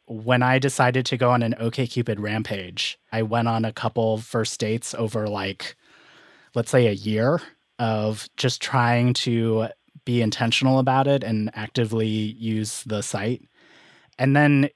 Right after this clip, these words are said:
I decided it was frustrating and dumb and I was trying too hard and everything. And then, uh, I decided I was gonna shut off my profile. And the last message I got before I shut it off was my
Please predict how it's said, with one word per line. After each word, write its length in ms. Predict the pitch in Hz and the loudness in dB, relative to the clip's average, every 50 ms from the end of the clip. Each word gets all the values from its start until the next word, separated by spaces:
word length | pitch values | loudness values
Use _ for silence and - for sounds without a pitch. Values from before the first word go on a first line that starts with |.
| _ - | _ -2
I 360 | 117 117 113 113 113 117 113 | 0 2 2 2 2 2 0
decided 540 | 110 120 - - - 120 113 113 120 117 117 | 0 -2 0 2 2 4 4 4 4 2 2
it 100 | 113 110 | 2 0
was 140 | 113 110 - | 0 -2 0
frustrating 800 | - 131 110 - - - 120 107 104 104 101 101 101 101 107 - - | 2 2 2 2 2 2 0 0 0 -2 -2 -4 -4 -6 -6 -6 -6
and 260 | 113 110 104 104 98 | -6 -4 -2 0 2
dumb 340 | - 113 104 98 95 92 95 | 2 2 2 0 -4 -6 -6
and 160 | 92 95 95 | -6 -6 -8
I 80 | 95 98 | -8 -8
was 120 | - - - | -8 -8 -4
trying 320 | - - 113 107 107 107 | -2 0 0 0 0 -2
too 180 | - - 110 95 | -2 -2 -4 -4
hard 380 | - 110 101 95 95 92 92 | -4 -6 -6 -6 -6 -8 -8
and 100 | 101 92 | -8 -8
everything. 560 | 95 92 98 139 190 - 202 180 - - - - | -8 -8 -10 -10 -8 -8 -10 -10 -10 -12 -14 -10
And 220 | - 110 208 208 202 | -8 -6 -4 -4 -4
then, 400 | 110 104 98 98 95 92 98 95 | -4 -6 -6 -6 -6 -8 -8 -8
uh, 440 | - - 101 98 90 87 87 85 85 - _ _ _ _ - | -8 -8 -8 -8 -8 -8 -10 -10 -12 -14 _ _ _ _ -4
I 60 | 120 | -4
decided 300 | 120 110 - 139 123 117 | -4 0 2 2 2 2
I 40 | 117 | 2
was 120 | 113 113 - | 0 -2 -2
gonna 180 | - 110 110 110 | -2 -2 -2 0
shut 340 | - - - - 113 117 - - | 0 0 2 2 2 2 0 -4
off 480 | 110 101 104 101 - - - - - _ _ - | -6 -4 -4 -6 -8 -10 -12 -14 -16 _ _ -6
my 160 | 117 110 101 | -4 -4 -4
profile. 720 | - - - 120 110 110 - 110 101 92 90 82 78 76 - _ _ - - - - _ | -4 -2 0 0 0 0 0 -4 -6 -6 -6 -8 -10 -12 -14 _ _ -20 -20 -20 -14 _
And 140 | 120 117 113 | -4 -2 0
the 80 | 117 113 | 0 0
last 400 | 110 113 113 117 117 - - - | 0 2 2 2 2 0 0 0
message 400 | 120 117 110 - 117 107 98 113 | 0 0 2 0 0 -2 -2 -4
I 100 | 101 98 | -6 -6
got 280 | - 113 101 98 90 | -6 -8 -8 -8 -8
before 320 | - 110 110 - - 104 101 | -8 -8 -8 -8 -8 -8 -6
I 140 | 98 95 | -6 -6
shut 280 | 95 - - 117 104 98 | -4 -2 -2 -2 -2 -4
it 100 | 101 95 | -4 -6
off 420 | 98 95 90 87 85 - - - - - | -6 -6 -6 -6 -8 -10 -12 -12 -14 -10
was 360 | 110 107 101 98 95 90 - | -8 -6 -6 -6 -8 -8 -6
my 220 | 113 104 95 95 | -6 -6 -6 -8